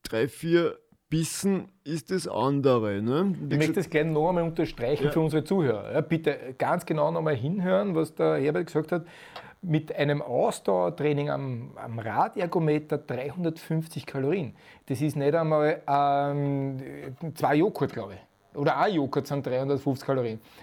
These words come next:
Speaker 2: Aber mit einem gezielten Krafttraining kommen wir auf gut tausend Kalorien. Liebe Zuhörer,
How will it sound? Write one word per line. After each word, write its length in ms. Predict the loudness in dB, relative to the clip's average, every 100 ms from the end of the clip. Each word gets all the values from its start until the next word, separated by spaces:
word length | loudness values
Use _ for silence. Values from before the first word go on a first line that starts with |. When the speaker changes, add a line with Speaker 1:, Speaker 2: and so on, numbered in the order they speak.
| -6
Speaker 2:
Aber 200 | 0 2
mit 200 | 2 0
einem 180 | -2 -4
gezielten 480 | -8 -6 -6 -4 -8
Krafttraining 600 | -6 -8 -6 -4 -4 -4
kommen 180 | -6 -4
wir 80 | -4
auf 240 | -6 -8 _
gut 200 | -10 -6
tausend 340 | -6 -8 -10 -12
Kalorien. 300 | -10 -8 -4
Liebe 180 | -4
Zuhörer, 460 | -2 -4 -2 -2 -4